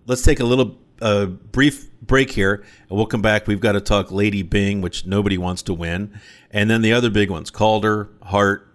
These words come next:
Norris, Vezina, uh, and even a Conn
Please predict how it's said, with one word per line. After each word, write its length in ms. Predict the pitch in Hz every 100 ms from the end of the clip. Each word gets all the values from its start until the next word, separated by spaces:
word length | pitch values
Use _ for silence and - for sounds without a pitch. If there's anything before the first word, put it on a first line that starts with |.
| _
Norris, 500 | 101 101 98 98 -
Vezina, 600 | 92 95 98 98 101 101 - _ _ _ _
uh, 300 | 87 87 85 -
and 120 | 98
even 180 | 110 95
a 60 |
Conn 500 | - 104 98 98 95